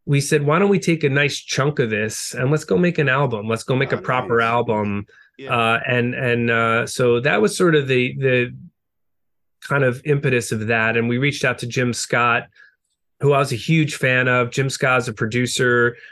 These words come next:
Speaker 1: Uh, he had done, mixed some of the Wilco albums.
Speaker 2: Oh,
Speaker 1: Um, he's
Speaker 2: wow,
Speaker 1: worked
Speaker 2: okay.
Speaker 1: with Tom Petty st-, I mean, he's worked on a million amazing albums.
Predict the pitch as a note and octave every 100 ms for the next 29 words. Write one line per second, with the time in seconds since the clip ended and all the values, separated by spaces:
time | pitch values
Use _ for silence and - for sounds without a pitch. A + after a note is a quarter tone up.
0 | - - A#2+ A#2 A#2 C3 C3 C3 B2 A#2+
1 | A#2+ B2+ C3 C3 - - B2+ A#2 A2 C#3
2 | D3 D3 C3+ C3 B2+ B2+ B2+ A#2+ A#2+ A#2+
3 | A#2+ A2 A2+ A2+ G2+ F#2 F2+ - F2 -
4 | - B2+ A#2+ - C#3 C#3 C3 - D3 E3
5 | D#3+ F3+ E3 D#3+ - C3 B2 B2+ C#3 D#3
6 | E3 D3+ C3 A#2+ A#2 B2+ C3+ C#3 C3 A#2
7 | A2+ A2 A2+ G#2+ G#2+ G#2 G2+ G#2